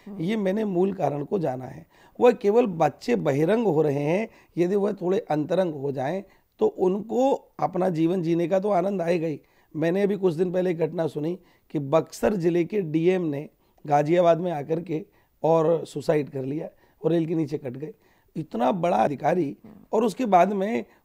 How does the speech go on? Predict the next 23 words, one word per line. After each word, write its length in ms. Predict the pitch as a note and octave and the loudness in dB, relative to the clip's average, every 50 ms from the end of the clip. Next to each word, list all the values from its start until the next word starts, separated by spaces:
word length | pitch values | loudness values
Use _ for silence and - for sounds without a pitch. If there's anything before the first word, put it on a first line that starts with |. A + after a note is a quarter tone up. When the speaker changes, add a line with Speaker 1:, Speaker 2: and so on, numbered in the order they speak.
| _ _ | _ _
Speaker 2:
उसको 300 | F3+ F3+ E3 - - A3 | -4 -4 -2 -2 -4 -2
जीवन 380 | F3 D3 D#3 E3+ F3+ G3+ G#3 G3 | -2 -2 -2 0 2 2 2 0
जीने 240 | E3 E3+ F3 F#3+ | -2 -2 -2 -2
में 140 | G3+ G#3+ G3+ | -2 -2 -4
क्या 260 | - _ - F#3+ F3+ | -4 _ 4 6 6
ऐसी 200 | F#3+ G#3 G3+ B3 | 6 4 0 -2
कठिनाई 460 | - - G3+ D#3 E3+ G3 G3+ G3+ G3+ F#3+ | -2 -2 -2 -2 0 0 0 0 0 0
आई 340 | - D3 D3+ D3+ C#3 C3 _ _ _ _ _ _ _ _ _ | 0 0 0 0 -2 -4 _ _ _ _ _ _ _ _ _
कि 140 | - A3+ A#3 | 0 0 0
उसने 840 | G#3+ - - F#3 G3 F#3+ - A#3 A#3 B3 A#3+ A#3+ B3 B3 A#3+ A3 - _ _ _ _ - | 0 2 4 4 4 4 2 -4 -2 0 0 2 2 0 0 -2 -6 _ _ _ _ 0
आत्महत्या 520 | C3 C3+ D#3+ E3 D#3 D#3 - F3+ F#3+ F#3+ | 0 2 2 -2 -6 -4 -2 0 0 0
कर 140 | F3 G3 F#3+ | 0 -2 -4
ली। 200 | G#3 G#3+ A3 G#3+ _ _ _ _ _ _ _ _ _ _ | -4 -6 -8 -10 _ _ _ _ _ _ _ _ _ _
तो 80 | G3 G3 | -2 -2
आज 360 | - - C3+ C3+ C3+ C3+ C3+ | 0 0 0 0 0 0 -4
की 160 | - - G3 | -8 -6 -6
मॉडर्न, 400 | G3 E3 D3+ C#3+ C#3 E3 E3+ F#3 | -4 -2 -2 -2 -2 -2 -4 -4
अ, 400 | F#3+ - _ - D3+ C#3+ C#3 C3 - _ - | -6 -8 _ -4 -2 -2 -2 -4 -6 _ -12
ज़माने 400 | C3+ C3+ B2+ B2 C3 C#3 D#3 D#3 | -6 -6 -4 -2 -2 -2 -2 -2
की 100 | D#3+ F#3+ | -2 -2
एजुकेशन 500 | E3 D3 D3+ D3+ E3 D#3+ - F#3 F#3 F3+ | -2 -2 -4 -6 -6 -6 -6 -4 -4 -2
उन्होंने 300 | E3+ E3 F3+ F#3+ G3 F3+ | -2 -2 -2 0 0 0
ली, 360 | E3+ F3 A3 A3+ F3+ - | 0 0 2 0 0 -2